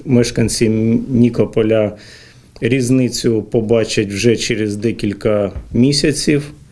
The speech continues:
роботи. Е, по тарифу дуже багато питань. Тариф на вивезення сміття для багатоквартирних будинків — це буде двадцять шість гривень чотирнадцять,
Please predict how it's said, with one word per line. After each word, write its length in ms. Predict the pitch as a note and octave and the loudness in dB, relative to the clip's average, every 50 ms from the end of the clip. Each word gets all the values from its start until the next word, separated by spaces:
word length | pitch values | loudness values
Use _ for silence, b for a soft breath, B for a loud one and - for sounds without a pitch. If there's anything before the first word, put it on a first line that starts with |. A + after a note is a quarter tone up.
| b b b - - | b b b -2 0
роботи. 760 | A#2+ B2 C3 B2+ A#2+ B2+ C3+ C3+ B2+ B2+ - C3 A#2+ A#2 A#2 A#2 B B B B B B B B B B B B B B | 2 4 4 4 4 4 4 4 4 2 2 2 2 2 -2 -6 B B B B B B B B B B B B B B
Е, 600 | - B2 A2+ A2+ A#2 A#2 A2+ A#2 A#2 A#2 A2+ A2+ A2 A2 - - - - | 0 2 4 4 6 6 6 6 6 4 4 2 0 -2 -8 -10 -2 2
по 480 | C3 C3 C#3 C#3+ C#3+ D3 C#3+ C3 - - | 4 6 6 6 6 6 6 4 2 2
тарифу 580 | - C3+ C3 B2+ B2+ A#2+ G#2+ - - - A#2 A2+ | 2 2 4 4 4 2 2 0 -2 -2 -2 -2
дуже 440 | G#2 G2+ G2+ A#2 A#2+ A2+ A2 A#2 A#2+ | -2 -2 2 4 4 4 4 2 2
багато 500 | G#2 G#2 A2+ G#2+ A#2+ A#2+ A#2 - C3 A2+ | 4 4 2 4 4 0 2 2 -2 -2
питань. 600 | - - C3+ A#2+ - - C#3+ C#3 D3 D3 D3 C3+ | 0 0 -2 -2 0 0 2 2 4 2 0 0
Тариф 600 | C#3+ - - A#2+ A#2 A2+ B2 C3 B2+ A#2 A#2 - | 0 0 0 0 2 2 2 2 2 2 0 -2
на 580 | B2 A2+ A2+ A2+ A#2 A#2 A#2 A#2 A#2 A2+ A2 G#2 - - - - _ _ - - - - - - - - - - - - | -2 0 2 2 2 2 2 2 0 -2 -2 -6 -8 -14 -20 -20 _ _ -20 -20 -20 -20 -20 -20 -20 -20 -20 -14 -10 -4
вивезення 600 | A2 A2+ C3 B2+ A#2+ B2 A2 G#2 B2 A#2+ A#2+ A#2+ A#2 | 2 2 4 4 4 2 2 4 4 4 4 4 2
сміття 760 | A#2 - C3 B2 B2 A#2+ A#2+ - - B2 A#2+ A#2 A2 G2+ - B B B B B B B B B - | 2 2 4 4 4 4 2 -2 -2 0 0 2 0 -2 -6 B B B B B B B B B -6
для 200 | G#2 A2 B2 B2 | 0 0 0 2
багатоквартирних 1120 | A#2 B2+ A#2+ B2+ C3 B2+ - D3 - - B2 A#2+ A#2+ - - B2 A#2 A#2 A#2 A2+ G#2+ G2+ | 2 0 0 0 -2 0 -2 -4 -2 0 -2 -2 -2 0 0 0 2 2 2 0 0 -2
будинків — 720 | A2 A2+ A#2 A2 A#2 A#2+ A#2 G#2+ G#2+ - B2 A2 - - - | -2 -2 -2 2 2 2 2 2 0 0 -2 -2 -2 -4 -6
це 380 | - - - C#3 B2 A#2+ A#2 | -6 -2 0 2 2 2 2
буде 540 | G#2+ G#2 G#2 A2+ A#2 A#2+ A2+ G2+ A#2 A#2 A2 | 0 -2 0 2 2 2 2 2 2 2 2
двадцять 720 | G2+ G2 G#2+ G#2 A2+ A#2 A#2 A#2 - - - - A#2+ A2 G2+ | 2 -2 -2 2 2 2 2 0 -4 -6 -2 0 0 0 0
шість 460 | - - - - - B2 A2+ G#2+ G2+ | -2 -4 -4 -2 0 2 2 2 2
гривень 440 | G2+ G#2 A2+ A#2+ A#2 A2 A2 G#2+ G2+ | 0 2 2 2 2 2 0 0 0
чотирнадцять, 1080 | - - A2 - - - - G2+ G#2 A2 A#2 B2 A#2 - - D3+ D3 D3 D3 - | 0 -2 -4 -2 -2 -4 -4 -2 -2 -2 0 -2 -2 -2 0 0 0 -2 -2 -10